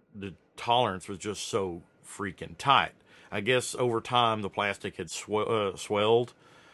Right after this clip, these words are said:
um, and, uh, you know, it's, it's not really noticeable to the naked eye, but whenever you try to, uh, fit something in where it's supposed to go, and it's, like, a really tight fit, t-, uh, plastic does that,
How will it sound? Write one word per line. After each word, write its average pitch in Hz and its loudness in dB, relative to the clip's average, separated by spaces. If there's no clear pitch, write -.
um, 92 0
and, 92 -6
uh, 87 -2
you 135 0
know, 117 4
it's, 123 4
it's 139 2
not 160 10
really 139 8
noticeable 117 6
to 113 -2
the 92 -2
naked 95 0
eye, 107 4
but 101 0
whenever 95 0
you 98 -6
try 113 8
to, 104 4
uh, 98 4
fit - 8
something 117 4
in 113 4
where 104 4
it's 101 -2
supposed 113 4
to 101 0
go, 98 8
and 92 2
it's, - -2
like, 95 2
a - 4
really 95 2
tight 90 6
fit, 104 6
t-, - 0
uh, 123 8
plastic 101 4
does 120 10
that, 87 0